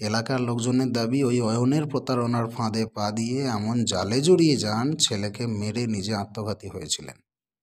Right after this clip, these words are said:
দেবানন্দপুরের শ্রীকুমার চট্টোপাধ্যায় এলাকার লোকজনের কাছে ছিলেন গুরুদা। এলাকার লোকজনের অভিযোগ, এই গুরুদাকে অনেকেই চাকরির জন্য টাকা দিয়েছিলেন,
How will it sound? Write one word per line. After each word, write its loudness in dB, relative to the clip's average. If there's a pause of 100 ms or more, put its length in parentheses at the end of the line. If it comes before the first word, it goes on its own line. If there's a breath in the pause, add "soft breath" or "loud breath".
(1500)
দেবানন্দপুরের 4
শ্রীকুমার 2
চট্টোপাধ্যায় -2
এলাকার 0
লোকজনের -2
কাছে -4
ছিলেন -4
গুরুদা। 0 (560)
এলাকার -2
লোকজনের 0
অভিযোগ, 2
এই 2
গুরুদাকে 0
অনেকেই 2
চাকরির 0
জন্য -2
টাকা -2
দিয়েছিলেন, -6